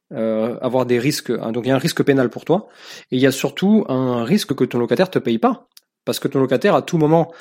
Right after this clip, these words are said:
s'il entend parler du, du, du permis de louer et que il, tu lui as pas fourni en même, au même moment où tu lui as fait signer le bail, euh, et que ton appartement se retrouve dans cette zone-là, ah bah, il peut décider d'arrêter de, de, enfin, il a juste à le déclarer, en fait, aux A P L.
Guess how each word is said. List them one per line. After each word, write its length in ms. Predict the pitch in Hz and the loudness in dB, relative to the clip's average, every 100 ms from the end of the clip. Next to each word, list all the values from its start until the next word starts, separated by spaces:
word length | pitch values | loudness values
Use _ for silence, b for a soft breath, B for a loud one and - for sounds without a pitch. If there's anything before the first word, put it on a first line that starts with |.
| B - | B -10
s'il 200 | - 127 | -2 0
entend 180 | 127 131 | 0 -2
parler 240 | 131 131 | -2 -2
du, 320 | 123 120 120 | -2 -4 -6
du, 260 | 113 113 110 | -8 -6 -6
du 120 | 113 | -6
permis 260 | 113 131 135 | -2 0 0
de 80 | 131 | 2
louer 200 | 151 127 | 4 4
et 120 | 117 | 2
que 120 | 123 | -2
il, 280 | 117 113 120 - 127 - | -2 -4 -10 -14 -16 -14
tu 160 | - 131 | -6 -2
lui 60 | |
as 40 | - | 0
pas 120 | 147 | 0
fourni 300 | - 156 151 | 0 0 2
en 80 | 117 | 0
même, 240 | 123 131 | 0 0
au 40 | 127 | 2
même 140 | 131 | 2
moment 240 | 139 135 | 2 2
où 80 | 123 | 0
tu 140 | - 123 | -4 -8
lui 100 | 110 | -8
as 40 | |
fait 120 | - | -8
signer 200 | - 104 | -10 -8
le 60 | 101 | -4
bail, 280 | 143 220 - B B B B B B B - | 0 -2 -4 B B B B B B B -8
euh, 180 | 123 110 | -2 0
et 120 | 120 | 0
que 100 | 113 | -4
ton 200 | 120 110 107 | -4 -2 0
appartement 460 | 113 - 127 127 | -2 -2 0 0
se 140 | 123 104 | 0 -4
retrouve 320 | 104 - 120 | -6 -6 -4
dans 140 | 104 | -4
cette 180 | - 95 | -4 -6
zone-là, 460 | 104 104 107 165 202 b b _ _ - | -2 -2 0 0 -2 b b _ _ -4
ah 140 | 113 | -2
bah, 100 | 113 | -2
il 80 | 113 | 0
peut 140 | 123 | 0
décider 300 | 117 - 139 | 0 0 2
d'arrêter 340 | 170 110 107 160 | 2 2 0 0
de, 160 | 135 | 0
de, 220 | 120 110 107 | -2 -4 -2
enfin, 200 | 120 127 | -2 0
il 160 | 147 135 | 2 2
a 60 | |
juste 180 | 131 208 | 2 4
à 60 | 180 | 2
le 40 | |
déclarer, 400 | 147 165 143 160 | 2 2 2 2
en 100 | 139 | 0
fait, 180 | 117 123 | -2 -4
aux 80 | 117 | -4
A 80 | 113 | 2
P 100 | 135 | 2
L. 220 | 226 | 2